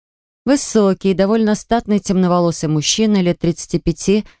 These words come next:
от взгляда которого становилось ещё более жутко, чем от просмотра графских угодий. Чёрные суровые глаза, крепко сомкнутые губы и полное безразличие на лице. Он шагнул на улицу и окинул меня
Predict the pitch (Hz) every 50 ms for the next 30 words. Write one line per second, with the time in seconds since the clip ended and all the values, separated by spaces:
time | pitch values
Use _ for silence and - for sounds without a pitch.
0 | _ _ _ _ _ _ _ 190 196 - - 208 202 185 190 185 - 185 - 190
1 | 180 180 180 - - 175 175 180 180 175 180 175 - 175 - - 180 156 165 175
2 | 170 170 156 165 185 - - - 202 - - 208 175 - 160 - - - 170 -
3 | - 185 185 180 - 214 226 202 - - _ _ 123 185 196 185 - - 208 190
4 | - 202 196 175 160 143 131 139 143 131 - _ _ _ _ _ _ _ _ _
5 | _ - 240 233 208 220 214 202 - - 208 196 190 175 185 180 143 175 175 170
6 | 160 143 165 165 160 - - 180 196 190 - 196 196 - - 208 196 180 - 185
7 | 190 - - 185 180 165 - 160 175 175 165 202 196 - - _ _ _ _ _
8 | _ _ _ _ - 226 196 - _ - 269 294 285 262 247 233 240 233 233 226
9 | - 190 214 165 196 190 185 160 196 202 185 - - 175 175 175 165 151 139 -
10 | - - 143 - - _ _ _ _ _ _ _ _ _ _ _ _ - 262 311
11 | - 294 240 220 240 240 220 208 190 175 170 170 170 165 - - 180 170 160 -
12 | - 214 208 202 190 175 180 180 180 180 170